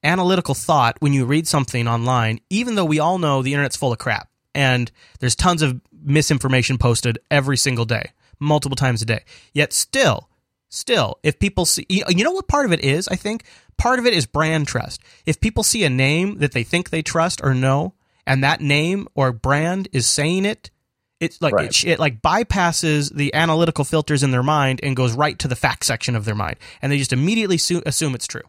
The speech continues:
Speaker 1: without actually giving it the full due as i-, if it was coming from somebody or someplace they'd never heard of before.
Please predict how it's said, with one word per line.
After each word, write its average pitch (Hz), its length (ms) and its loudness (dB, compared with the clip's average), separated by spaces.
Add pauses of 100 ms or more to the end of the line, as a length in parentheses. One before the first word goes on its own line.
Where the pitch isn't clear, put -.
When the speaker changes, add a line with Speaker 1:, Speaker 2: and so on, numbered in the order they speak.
(1080)
Speaker 1:
without 143 400 2
actually 151 680 0 (520)
giving 180 340 2
it 175 140 0
the 143 60 -4
full 160 260 0
due 135 320 2
as 131 180 -2
i-, 139 100 -2
if 147 160 -2
it 151 40 -2
was 131 140 -2
coming 143 240 0
from 135 180 -2
somebody 123 480 2
or 123 160 0
someplace 117 480 -2
they'd 110 200 -4
never 117 300 2
heard 110 160 0
of - 160 -10
before. - 320 -10